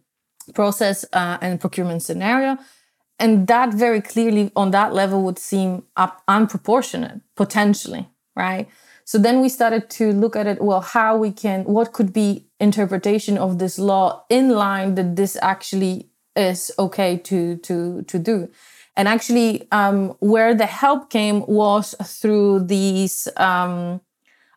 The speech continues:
update of the mandatory law on I S T eighty-five that, uh,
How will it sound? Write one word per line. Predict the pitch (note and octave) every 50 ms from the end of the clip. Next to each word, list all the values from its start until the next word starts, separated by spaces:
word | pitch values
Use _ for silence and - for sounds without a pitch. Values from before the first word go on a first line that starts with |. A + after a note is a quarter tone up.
| _ -
update | G3 G#3+ G#3 G3+ F#3 G3+ F#3 E3 F3+ - - - _ _ - _ _ _ _ -
of | G3+ G3+ F#3+ F#3 F#3 F3 F#3 F#3+ F3+
the | F#3 F#3 F3+ F3 F3 F3
mandatory | E3+ F3+ F3 F3 F3+ F3+ F3+ - - F3+ F3+ F3+
law | E3+ F3 E3+ E3+
on | E3 E3+ E3 E3+ E3 E3+ E3 - -
I | - F3 F3
S | E3+ E3+ - -
T | - F#3 F3+
eighty-five | - E3+ E3+ E3+ F3 E3 - - - A3+ A#3 A3+ A3 A3 G#3 G3 F#3+
that, | F#3 F#3 F3+ F3 - - -
uh, | - F3+ F3 F3 F3